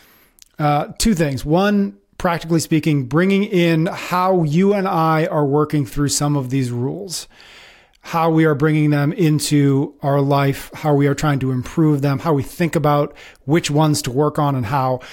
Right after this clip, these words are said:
But even a little bit higher level than that, what we wanna make sure people recognize is,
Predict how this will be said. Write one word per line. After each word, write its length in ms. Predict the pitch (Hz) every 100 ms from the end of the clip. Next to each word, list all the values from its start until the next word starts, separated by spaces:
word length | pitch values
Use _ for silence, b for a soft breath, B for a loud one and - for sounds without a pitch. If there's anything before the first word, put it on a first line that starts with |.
| B B
But 300 | 160 - - _ -
even 460 | 220 214 185 170 - B B
a 80 | 190
little 220 | 196 185
bit 120 | 175
higher 280 | 180 180 165
level 320 | 165 180 175
than 160 | 151 147
that, 320 | 143 139 - B B B _
what 140 | 165
we 100 | 170
wanna 240 | 175 214 226
make 180 | 190 -
sure 200 | 185 165
people 260 | 160 151
recognize 640 | 147 147 151 143 139 131
is, 320 | 139 135 123